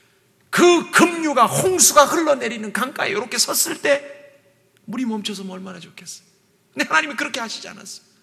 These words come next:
명령을 내립니다. "제사장들아, 예, 나의 궤를 메고, 네, 너 발을 물에 담가라." 여러분, 이게, 이게 지금, "아, 뭐 물에 담그지." 그렇게 생각하세요?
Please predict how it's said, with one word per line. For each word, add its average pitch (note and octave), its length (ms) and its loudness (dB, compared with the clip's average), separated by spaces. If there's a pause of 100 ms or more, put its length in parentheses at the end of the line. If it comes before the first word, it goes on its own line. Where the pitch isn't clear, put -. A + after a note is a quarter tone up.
(280)
명령을 D4 460 2
내립니다. - 440 -6
"제사장들아, B3+ 880 0
예, - 540 2
나의 E4 300 8
궤를 F#4 340 8
메고, F4+ 220 4 (480)
네, - 640 4 (1120)
너 B2+ 200 -10
발을 A2+ 440 -14 (280)
물에 A2 360 -12 (200)
담가라." - 680 -18 (1000)
여러분, F#3+ 260 -6
이게, F#3+ 400 -10 (680)
이게 F3+ 160 -6
지금, A#3+ 280 -8 (920)
"아, C3+ 400 -10
뭐 D3 100 -12
물에 A3+ 240 -4
담그지." A3 420 -2
그렇게 A3+ 220 -6
생각하세요? D3+ 580 -8